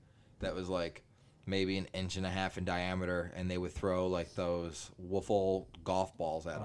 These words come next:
Speaker 1: us.
Speaker 2: yeah.
Speaker 1: And we would have to hit the wiffle golf balls with the stick. And
Speaker 2: Makes
Speaker 1: then
Speaker 2: sense.
Speaker 1: you, and then
Speaker 2: Yeah.
Speaker 1: you do that, and then by the time you get out to bat, the
Speaker 2: The
Speaker 1: fucking
Speaker 2: ball, yeah,
Speaker 1: baseball
Speaker 2: that
Speaker 1: looks like
Speaker 2: thing's
Speaker 1: a
Speaker 2: so
Speaker 1: beach ball coming
Speaker 2: yeah,
Speaker 1: in at
Speaker 2: big
Speaker 1: ya.
Speaker 2: as fuck.
Speaker 1: Uh-huh.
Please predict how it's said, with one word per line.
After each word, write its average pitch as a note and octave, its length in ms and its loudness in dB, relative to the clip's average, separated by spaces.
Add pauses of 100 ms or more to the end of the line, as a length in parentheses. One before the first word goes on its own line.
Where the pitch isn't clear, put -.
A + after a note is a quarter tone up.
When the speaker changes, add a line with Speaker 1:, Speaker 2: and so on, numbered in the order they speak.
(100)
Speaker 1:
us. F#2+ 200 -4
Speaker 2:
yeah. F#2+ 280 -4 (320)
Speaker 1:
And G2 80 2
we G2+ 60 4
would F#2+ 100 4
have F#2 140 2
to E2+ 100 -2
hit F2+ 160 -4
the F#2+ 80 2
wiffle F#2+ 360 0
golf F#2 280 0
balls F2 240 2
with G2 260 0
the F2+ 80 -4
stick. - 400 -2 (840)
And G2 120 2
Speaker 2:
Makes F#2+ 100 4
Speaker 1:
then F#2+ 100 6 (100)
Speaker 2:
sense. - 140 -6
Speaker 1:
you, G#2+ 120 4
and G#2 100 4
then G2+ 80 4
Speaker 2:
Yeah. G2+ 60 4
Speaker 1:
you G2 60 2
do G2+ 220 4
that, G2+ 340 6
and G2 60 -2
then F#2+ 100 2
by G2 180 4
the - 40 -2
time F#2+ 160 2
you F#2+ 100 0
get G2 100 4
out F2+ 140 0
to F2+ 60 -2
bat, F#2 360 2
the E2+ 60 -6
Speaker 2:
The - 40 -12
Speaker 1:
fucking F#2+ 300 0
Speaker 2:
ball, - 100 0
yeah, F#2 120 8
Speaker 1:
baseball A2+ 340 8
Speaker 2:
that G2 60 6
Speaker 1:
looks G2 100 2
like G2 80 2
Speaker 2:
thing's F#2 100 4
Speaker 1:
a - 0 -
Speaker 2:
so - 60 4
Speaker 1:
beach G2+ 260 6
ball F2 180 6
coming F2 280 0
Speaker 2:
yeah, E2+ 80 2
Speaker 1:
in E2+ 60 0
at E2+ 100 4
Speaker 2:
big D#2 100 0
Speaker 1:
ya. E2+ 60 2
Speaker 2:
as F2 100 0
fuck. A#2 300 -8 (200)
Speaker 1:
Uh-huh. F2+ 280 2